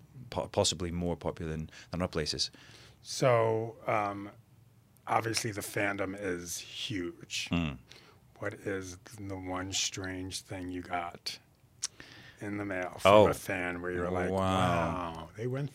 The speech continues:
Speaker 2: there"?
Speaker 1: Yeah, I mean, they, they are, they are just very invested. They, you know, they, they are <laughs> trying to choose my words. Uh, <laughs> they, they're very invested, and they, they're really supportive. Everything we do, you know, from the charity work we,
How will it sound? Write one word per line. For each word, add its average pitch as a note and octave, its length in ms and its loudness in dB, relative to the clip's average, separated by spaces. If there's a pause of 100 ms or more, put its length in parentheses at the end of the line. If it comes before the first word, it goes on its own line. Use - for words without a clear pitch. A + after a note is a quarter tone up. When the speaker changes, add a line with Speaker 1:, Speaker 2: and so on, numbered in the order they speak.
Speaker 2:
there"? E2+ 160 -8 (480)
Speaker 1:
Yeah, A2+ 640 6
I G#2+ 80 4
mean, B2 320 6
they, D#3 220 8
they E3 240 12
are, D#3+ 140 12
they F3 260 12
are E3+ 200 12
just - 380 8
very G#2 340 6
invested. D#2+ 640 2 (140)
They, E2 100 2
you E2+ 60 2
know, F2 160 8
they, G#2+ 260 12
they A#2 300 12
are A2 380 12
<laughs> - 20 6
trying A#2 180 8
to B2 80 8
choose A#2 220 6
my F4+ 120 12
words. A#2 360 8 (240)
Uh, A2+ 480 12 (320)
<laughs> E3 680 8 (140)
they, C#3+ 180 12
they're E3+ 220 12
very G3 240 6
invested, F#2+ 400 6
and F#2+ 100 0
they, F#2+ 180 -2
they're G#2+ 120 -2
really A#2 200 0
supportive. E2 520 6
Everything G2 340 4
we F2+ 80 0
do, F#2 160 2
you E2 320 2
know, D#2 160 0
from D#2 300 -6
the C#2+ 80 -4
charity E2 340 6
work D#2 220 2
we, C#2+ 200 -6